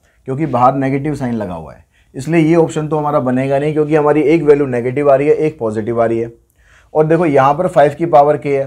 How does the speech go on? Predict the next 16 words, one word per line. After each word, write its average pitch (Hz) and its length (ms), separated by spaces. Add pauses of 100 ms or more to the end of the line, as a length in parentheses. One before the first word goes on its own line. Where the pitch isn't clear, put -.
(500)
तो 156 40
यहाँ 143 220
पर 165 160
कह 156 100
रहा 165 120
सारे 147 240
आंसर 147 280
पॉजिटिव 151 400
ही 156 80
आएंगे, 147 280
तो 143 240
ये 117 200
भी 135 120
पॉसिबल 135 400
नहीं 135 220
है। 127 100